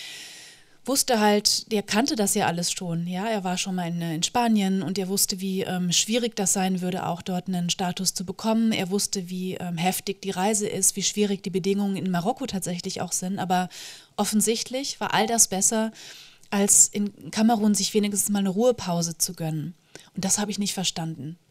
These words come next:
Und das wollte ich irgendwie, ich wollt's, äh, ja, verstehen lernen, ähm, was, w-, also wie sich, äh, wie sich so eine Entscheidung findet im, in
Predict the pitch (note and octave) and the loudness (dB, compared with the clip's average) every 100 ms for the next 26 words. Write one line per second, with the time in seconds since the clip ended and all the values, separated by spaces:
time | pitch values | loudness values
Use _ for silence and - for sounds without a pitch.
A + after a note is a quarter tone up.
0 | _ F3 E3 G3 F3 G3+ - F#3+ G#3 - | _ -2 -2 0 -2 -2 -4 -4 -4 -4
1 | G3 F#3+ - _ _ _ _ _ _ - | -4 -4 -6 _ _ _ _ _ _ -6
2 | - G#3+ - - G3 G#3 G3 G3+ G3+ - | 0 2 2 -2 0 2 2 2 0 0
3 | E4 G#3 E3+ C#3+ D3+ D#3 - E3 E3 D#3+ | 2 2 2 2 0 -6 -4 -4 -2 -2
4 | D#3+ - - - - F#3+ - - - - | -4 -10 -14 -8 0 4 6 6 2 -8
5 | - F#3 F#3+ F3+ F#3+ A#3 A3+ A#3 - - | -6 -2 0 2 2 2 2 0 0 0
6 | G3+ F#3+ F#3+ G3 A#3 - A#3 G3 G#3 B3 | 0 0 0 0 2 2 2 4 2 2
7 | C#4+ G3+ F3 - F3 E3 D#3 - - F3+ | 2 2 0 -2 -2 -2 -2 -4 -4 -2
8 | F3+ F3 - F3 F3 | -2 -4 -4 -2 -2